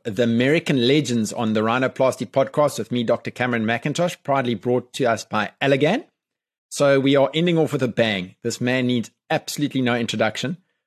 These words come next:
Uh, I interviewed him more than a year ago. We had a very interesting talk about complications in rhinoplasty on our Saucer podcast, I mean, website at least. And, uh, today we've got something very special. So this is, the topic is the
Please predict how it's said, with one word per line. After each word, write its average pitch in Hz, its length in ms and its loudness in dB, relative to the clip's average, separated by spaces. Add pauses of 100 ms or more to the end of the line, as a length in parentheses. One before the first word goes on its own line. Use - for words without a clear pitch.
(140)
Uh, 110 280 0
I 107 200 -2
interviewed 123 420 -2
him 117 80 2
more 120 160 0
than 120 140 0
a - 20 0
year 113 220 4
ago. 110 340 2
We 110 240 -6
had 110 160 -2
a 113 80 -2
very 131 480 0
interesting 110 380 -6
talk - 300 -6
about 107 260 -6
complications 123 720 -2
in 110 60 -4
rhinoplasty 117 680 -2
on 101 40 -6
our 95 120 -6
Saucer 120 560 -4 (260)
podcast, 160 500 0
I 123 60 -4
mean, 107 180 -2
website 113 480 0
at 127 140 -12
least. 277 240 -4 (840)
And, 143 320 2
uh, 135 320 4
today 151 500 2
we've 135 340 0
got 135 280 2
something 135 280 0
very 120 300 4
special. 101 420 -4
So 113 380 0 (360)
this 143 200 0
is, 131 320 -4 (140)
the 127 100 -6
topic - 420 -2
is 123 200 -2
the - 180 -4